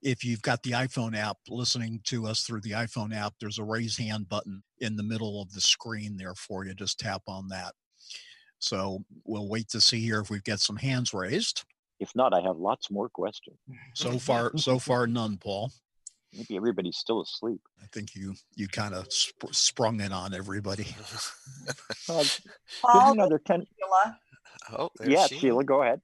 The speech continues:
Speaker 3: I wanna thank each and every one of you for being here this morning. I, I, I wanna get that in before we run out of time. Um, this has been extremely enjoyable. What I would like to ask is,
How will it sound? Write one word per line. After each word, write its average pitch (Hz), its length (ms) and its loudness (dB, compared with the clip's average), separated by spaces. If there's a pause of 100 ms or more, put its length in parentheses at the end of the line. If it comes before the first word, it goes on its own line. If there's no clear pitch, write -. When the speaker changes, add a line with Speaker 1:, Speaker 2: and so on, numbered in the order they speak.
(400)
Speaker 3:
I 240 160 6
wanna 226 280 8
thank 202 560 2
each 220 280 0
and 185 140 0
every 170 280 2
one 170 300 6
of 190 260 2
you 185 720 0 (140)
for 156 160 -4
being 180 360 0
here 156 200 -4
this 131 320 -8
morning. 131 520 -4
I, 135 120 -4 (220)
I, 139 140 -4 (120)
I 139 80 2
wanna 147 180 -2
get 143 220 -4
that 160 200 8
in 135 200 0
before 139 240 -4
we 135 100 -4
run 135 200 0
out 123 180 2
of 113 80 -16
time. 131 360 0 (680)
Um, 143 400 6 (100)
this 165 320 -4
has 147 140 -6
been 147 180 -2
extremely 165 640 -2
enjoyable. 135 720 0 (100)
What 156 260 4 (100)
I 214 220 4
would 311 180 -10
like 180 280 -4
to - 200 -8
ask 139 400 0 (320)
is, 160 400 -8